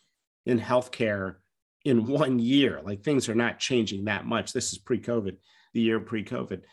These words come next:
And they responded by saying it was because of their pharmacy benefit manager company. They have a, they own a pharmacy benefit manager. So you're seeing this tremendous growth in the middleman industry.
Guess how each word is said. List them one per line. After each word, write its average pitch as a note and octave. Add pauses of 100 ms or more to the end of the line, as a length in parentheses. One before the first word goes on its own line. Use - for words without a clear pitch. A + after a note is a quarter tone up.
(460)
And C#3
they C#3+
responded C3
by G#2+
saying A2
it G#2+
was G#2+
because A#2
of G#2+
their G#2
pharmacy A#2
benefit G#2 (280)
manager G#2 (220)
company. F2+
They A2+
have G2+
a, F#2+
they A#2
own G#2
a F#2
pharmacy G2
benefit F#2+
manager. G2 (560)
So E3+
you're F3
seeing A3
this C3+
tremendous D#3
growth A#2
in A2+
the A2
middleman G#2
industry. G#2+